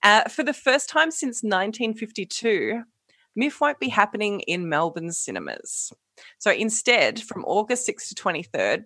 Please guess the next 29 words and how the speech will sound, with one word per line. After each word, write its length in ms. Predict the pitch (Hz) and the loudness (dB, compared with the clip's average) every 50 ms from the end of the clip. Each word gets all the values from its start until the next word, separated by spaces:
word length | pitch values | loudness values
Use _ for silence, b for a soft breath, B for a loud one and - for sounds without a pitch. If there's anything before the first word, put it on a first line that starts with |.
| - - | -8 -6
the 140 | 180 208 | -2 0
entire 360 | 226 220 220 - 220 233 277 269 _ _ _ _ _ _ _ _ - - | 0 2 4 6 6 8 6 6 _ _ _ _ _ _ _ _ -10 2
program, 440 | - 226 180 175 - 156 143 220 262 - B B B B | 6 6 6 6 6 4 4 4 2 -4 B B B B
which 300 | B 208 - - - - - | B -2 -2 -2 -6 -8 -6
consisting 540 | - - 220 202 - - _ - 208 190 185 | -6 -6 -4 -4 -6 -8 _ -2 0 4 6
of 200 | 165 170 170 175 - - - | 6 6 4 2 -2 -10 -4
hundred 280 | - - 254 269 302 311 | 0 2 2 4 4 4
and 140 | 294 277 - | 4 4 4
thirteen 440 | 247 208 208 - 226 214 190 196 | 2 2 2 2 0 -2 -2 -2
films, 680 | - - 170 151 147 147 160 185 220 240 - - - - - _ _ _ | -4 -2 0 0 0 0 -2 -4 -6 -6 -6 -6 -8 -10 -12 _ _ _
including 480 | - 185 175 - - 202 185 185 185 180 | -4 -4 -2 0 2 2 2 2 0 0
twelve 280 | - - 214 220 254 254 | 4 6 8 8 8 6
world, 140 | 254 233 - - - | 4 2 0 -6 -2
world 240 | - 185 185 185 185 | 2 4 4 4 4
premieres, 580 | - - 160 156 147 127 101 104 95 117 - - - | 2 0 0 0 0 0 2 2 0 0 0 2 4
eighty-three 400 | 190 202 208 233 - - 220 196 190 | 4 4 4 2 0 0 0 0 0
Australian 360 | 185 - - 165 160 160 147 | 0 0 2 2 2 2 0
premieres, 480 | - 170 147 147 139 127 120 143 - | -2 -4 -4 -2 0 0 0 -2 -2
and 100 | 156 151 | -6 -8
forty-four 420 | - - 185 180 180 - 165 151 165 | -4 -2 -2 -2 -2 -2 -2 -4 -2
shorts, 440 | - - - - - - - - - b b b b b b | -2 0 0 -2 -2 -4 -8 -12 -14 b b b b b b
will 140 | - 202 190 | -2 -2 -2
stream 280 | - - 180 165 165 | 0 0 0 0 0
online. 520 | 143 143 151 180 190 160 104 64 - - - B B B B B B B B | 0 2 4 4 6 6 6 4 0 -6 -18 B B B B B B B B
So 200 | - 214 208 - - - | 6 6 6 8 8 6
as 180 | 247 277 - - | 6 6 4 0
per 120 | - 330 311 | -2 -2 0
usual, 640 | 233 190 185 175 180 - 208 170 131 - - - 403 392 330 _ _ b b b b _ | 0 0 0 0 0 0 0 2 2 2 2 2 0 -2 -6 _ _ b b b b _
here 380 | - 214 226 220 208 196 - | 0 2 6 6 6 6 6